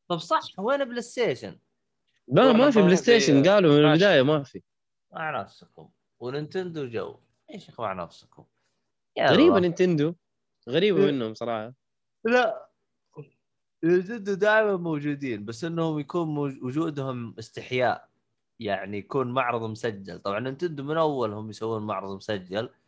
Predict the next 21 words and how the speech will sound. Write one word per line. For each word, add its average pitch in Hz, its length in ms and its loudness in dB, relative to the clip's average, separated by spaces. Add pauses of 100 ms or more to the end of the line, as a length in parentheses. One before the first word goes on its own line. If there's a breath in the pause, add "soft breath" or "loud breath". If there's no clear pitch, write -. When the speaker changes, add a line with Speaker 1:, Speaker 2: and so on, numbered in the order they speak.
(400)
Speaker 1:
لأن 120 300 0
الظاهر 143 420 -2
قبل 135 360 -2
كان 127 260 -2
مايموتو 131 1160 -4
تعبان، 120 720 -4 (400)
فكانوا 113 640 -4
يسجلوه. 104 600 -8 (520)
حتى - 180 -6
أتذكر 131 420 -2
مرة 135 300 -2
من 131 140 -6
المرات 131 500 -4
كان 120 280 -8
في 120 100 -12
إي 120 240 -6
ثري، 139 540 -6 (200)
آه، 101 240 -2
كانوا 123 760 0
جالسين 117 340 -8
يزي-، 117 280 -10